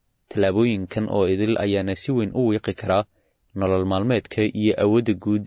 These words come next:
ee xukuumadda Taiwan. Waxa uu qoraagu tibaaxayaa in weeraradan ay kolka ugu horreysa beegsan karaan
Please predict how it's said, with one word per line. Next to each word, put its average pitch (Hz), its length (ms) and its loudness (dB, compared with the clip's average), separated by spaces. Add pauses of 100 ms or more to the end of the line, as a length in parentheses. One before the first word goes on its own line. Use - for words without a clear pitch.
(100)
ee 107 100 2
xukuumadda 104 520 -2
Taiwan. 82 420 -2 (480)
Waxa 104 200 -2
uu 107 60 2
qoraagu 143 380 0
tibaaxayaa 110 640 0
in 127 240 -2
weeraradan 101 560 2
ay 92 240 2
kolka 135 320 -2
ugu 101 280 2
horreysa 104 360 0
beegsan 107 400 -2
karaan 95 380 -2